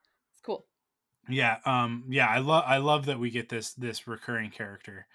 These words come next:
Speaker 2: uh, of Captain Carson Teva. Uh, and, uh, uh, this, this moment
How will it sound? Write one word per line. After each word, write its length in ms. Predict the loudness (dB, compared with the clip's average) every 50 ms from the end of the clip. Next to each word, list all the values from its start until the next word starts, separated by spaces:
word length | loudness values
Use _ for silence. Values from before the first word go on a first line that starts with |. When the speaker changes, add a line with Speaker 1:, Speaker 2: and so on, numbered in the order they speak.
| -20 -20 -20 -20 -20 -20 _ _ _
Speaker 2:
uh, 240 | -8 -6 -6 -6 -8 -10
of 220 | -12 -12 -12 -12 -4
Captain 360 | 0 0 0 0 0 -6 -8
Carson 400 | -8 -6 -6 -6 -6 -6 -8 -10 -8
Teva. 400 | -6 -6 -6 -4 -6 -8 -10 -12 _ _ _ _ _ _ _ _ _ -2
Uh, 560 | 0 2 2 4 2 0 0 -2 -6 -8 -12 _ _ _ _ _ _ _ _ _ _ -20 -20 _ _ _ _ _ _ _ 0
and, 420 | 4 4 4 4 4 2 0 0
uh, 420 | 2 4 4 4 4 2 2 0 0 -2 -4 -2
uh, 220 | 0 0 2 0 0 -2
this, 320 | -2 -2 -2 -2 -2 -6 -10
this 420 | -12 -10 -6 -2 -2 -2 -2 -2 -2
moment 600 | -2 0 0 0 0 0 0 0 0 0 -2